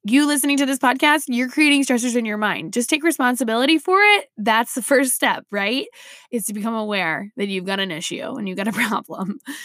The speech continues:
Stress is a problem. We actually, like, as a society, I feel like we're just, like, addicted to this idea of, like, anxiety and stress. It's wid-, ridiculous. Ridiculous.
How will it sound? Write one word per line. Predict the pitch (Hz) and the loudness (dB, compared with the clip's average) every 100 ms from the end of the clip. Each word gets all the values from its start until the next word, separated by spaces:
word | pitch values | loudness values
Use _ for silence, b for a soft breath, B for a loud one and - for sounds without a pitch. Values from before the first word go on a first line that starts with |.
| B - | B -6
Stress | - 233 233 | 0 2 2
is | 269 | -2
a | |
problem. | 254 196 - - - 240 _ _ - | 0 0 0 -4 -10 -16 _ _ -2
We | 233 | 2
actually, | 240 269 349 | 2 2 2
like, | 330 285 - | 4 0 0
as | 214 220 | 0 0
a | 214 | -2
society, | 214 196 190 180 | -2 0 0 0
I | 180 | -2
feel | 190 | -4
like | 185 | -6
we're | 190 | -6
just, | 180 190 | -6 -6
like, | 185 | -6
addicted | 180 175 175 180 185 | -8 -8 -10 -10 -10
to | |
this | 170 175 | -8 -8
idea | 170 170 170 | -6 -6 -6
of, | 165 | -6
like, | 170 | -8
anxiety | 165 170 156 165 165 | -8 -8 -6 -6 -4
and | 160 180 | -6 -6
stress. | - 165 - | -4 -6 -6
It's | 180 - | -8 -6
wid-, | 196 180 185 - | -2 -2 -4 -8
ridiculous. | 190 180 170 180 185 151 135 - 185 185 | -6 -4 -2 -2 -4 -6 -8 -8 -8 0
Ridiculous. | 208 226 208 175 123 180 - | 4 4 2 -2 -4 -2 -2